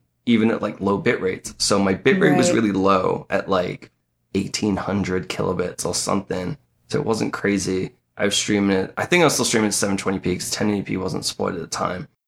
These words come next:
Speaker 2: Oh, right, yeah.
Speaker 1: And
Speaker 2: True.
Speaker 1: doing, like, thir-, you know, ten, like, seven twenty P, thirty F P S of this, but it's, like, very slow moving stuff. So it just looked amazing.
Speaker 2: Yeah.
Speaker 1: And I put, like, luts on it, which, like, gives all that creative kind of stuff. So it had, like, the
Speaker 2: You
Speaker 1: orange
Speaker 2: put
Speaker 1: and
Speaker 2: what on
Speaker 1: blue.
Speaker 2: it?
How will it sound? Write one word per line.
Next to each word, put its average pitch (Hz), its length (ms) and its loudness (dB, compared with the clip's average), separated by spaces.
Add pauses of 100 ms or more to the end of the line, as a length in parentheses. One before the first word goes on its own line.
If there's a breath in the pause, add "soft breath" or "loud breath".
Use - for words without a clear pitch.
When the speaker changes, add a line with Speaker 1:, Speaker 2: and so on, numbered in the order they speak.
Speaker 2:
Oh, 190 140 2
right, 180 220 0
yeah. 196 240 -2 (200)
Speaker 1:
And 104 180 2
Speaker 2:
True. 104 120 4
Speaker 1:
doing, 101 200 0
like, 95 280 0 (220)
thir-, - 380 0
you 117 120 2
know, 92 200 0
ten, 113 380 0
like, 98 160 -6
seven 120 260 2
twenty 113 240 0
P, 104 180 0
thirty 110 280 2
F 101 100 -2
P 101 160 0
S 92 160 0
of 92 120 -6
this, 110 200 2 (300 soft breath)
but 120 80 4
it's, - 180 -2
like, - 220 0 (280)
very 113 480 4
slow 104 360 4
moving 101 420 4
stuff. 101 460 0
So 117 220 4
it 113 60 2
just 120 200 2
looked 104 400 0
amazing. 95 800 -2 (220)
Speaker 2:
Yeah. 190 380 4 (180)
Speaker 1:
And 202 100 2
I 196 80 4
put, - 260 -2
like, 95 160 0
luts 98 400 -2
on 110 120 2
it, 107 120 2
which, 98 200 -2
like, - 260 -8
gives - 200 -6
all 92 160 0
that - 120 -8
creative 95 580 -2
kind 104 220 -4
of 95 140 -2
stuff. 98 320 2
So - 100 -4
it - 80 -2
had, 82 160 -6
like, - 140 -6
the - 60 -4
Speaker 2:
You - 60 -10
Speaker 1:
orange 208 200 4
Speaker 2:
put 233 120 8
Speaker 1:
and 185 80 6
Speaker 2:
what 185 160 8
on 339 180 8
Speaker 1:
blue. 453 100 6
Speaker 2:
it? 339 120 0